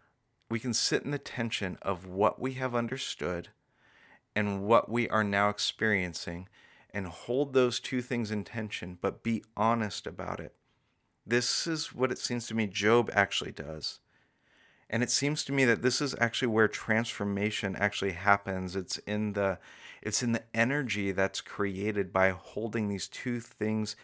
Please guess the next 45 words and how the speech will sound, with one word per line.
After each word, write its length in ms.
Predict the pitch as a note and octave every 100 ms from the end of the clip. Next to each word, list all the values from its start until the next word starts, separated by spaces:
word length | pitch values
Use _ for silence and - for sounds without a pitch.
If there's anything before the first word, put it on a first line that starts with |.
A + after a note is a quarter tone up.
| - -
in 120 | G2
tension. 520 | - - G#2 - - - _ _ _ _ _ _ _ _ _ _ _ -
But, 280 | A2 - - _ _ _ _ _
my 80 | F#2
friends, 400 | - A#2 A2+ G#2
this 180 | A2 B2
is, 280 | G#2 - -
this 180 | A#2 A2+
is 100 | G#2+
by 180 | G2+
far 420 | F2+ - G2+ G2+ F#2+
the 80 |
more 380 | F#2+ G2 F#2+ G2
difficult 500 | F#2 F#2+ G#2+ - F2+
journey, 480 | - F#2 F#2 F#2 F2 _ _ _ _ _ _ - -
w-, 180 | B2+ A#2+
which 220 | C3+ D3+
is 160 | A#2+
why 220 | A#2 B2+ D3+
you 140 | C3+
often 300 | B2+ C3 C#3+
find 320 | - B2+ C#3+
people 240 | - B2+ A#2+
doing 300 | A#2 B2 A#2+
the 140 | A2
other 200 | A2+ A2+
two. 300 | G#2 - C3
It 80 | A2+
is 80 | G#2+
so 260 | - C3+
much 300 | C#3+ C#3 -
easier 580 | - C#3 C3 A#2+ G#2+ G#2 - - -
to 140 | - A#2
just 280 | A#2 - -
ignore 560 | A2 G2+ A2 A2+ B2+
your 120 | A#2+ A2
past 360 | A#2 A2+ -
experiences 880 | G#2 - - B2 C3 C#3 - C#3+ B2+
and 240 | G#2 F#2 -
only 320 | A2+ B2+ B2+
move 220 | A2+ G2+
forward 400 | - A2 C3+ C3+
into 260 | G#2 - G2
the 140 | F#2+
new. 560 | G2 G2+ A#2 C3+ D#3